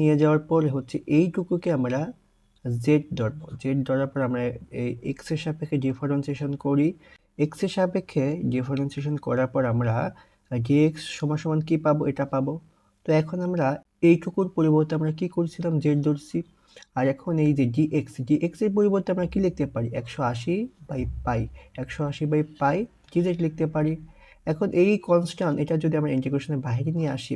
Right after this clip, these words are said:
বাইরে নিয়ে আসি, তাহলে আমাদের এখানে কী থাকে? sin z dz। এটার ইন্টিগ্রেশন কী হয়? মাইনাস cos z। তো এখন আমরা যেটার মানটা এখানে বসিয়ে দিলাম, আমরা কীটা পাবো? আমরা ফাইনাল অ্যান্সারটা পেয়ে যাব। তো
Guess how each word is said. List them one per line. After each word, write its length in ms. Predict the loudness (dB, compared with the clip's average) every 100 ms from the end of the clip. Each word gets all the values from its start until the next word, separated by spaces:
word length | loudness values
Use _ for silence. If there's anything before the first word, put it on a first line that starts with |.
| -4
বাইরে 200 | -4 -4 -4
নিয়ে 120 | -6
আসি, 100 | -6 -4
তাহলে 200 | -4 -4
আমাদের 160 | -4 -6
এখানে 160 | -6 -4
কী 60 | -2 0
থাকে? 180 | 0 -4 -8 -14 -18 _ -2
sin 240 | 4 4 6
z 20 | 4 2 -2
dz। 180 | 2 4 4 0
এটার 180 | -2 -2 -2 _ 0 2
ইন্টিগ্রেশন 440 | 6 4 4 0 0
কী 60 | 0
হয়? 120 | 0 0
মাইনাস 320 | 0 0 -2 2
cos 180 | 6 6 6
z। 40 | 2 0 -14 _ -20 _
তো 40 | -2
এখন 140 | 0 0
আমরা 140 | 0 2
যেটার 220 | 2 0 0
মানটা 160 | 0 -4
এখানে 180 | -4 -2
বসিয়ে 200 | -2 -4 -4
দিলাম, 140 | -2
আমরা 120 | -4 -4
কীটা 180 | -4 -2 -2
পাবো? 180 | -2 -6 -10 _ _ -6
আমরা 160 | -6 -4
ফাইনাল 280 | -2 -2 0
অ্যান্সারটা 300 | -4 -6 -10 -10 _ -6
পেয়ে 160 | -4 -2
যাব। 120 | -6 -10 _ _ _ _ _ _ _
তো 40 | -6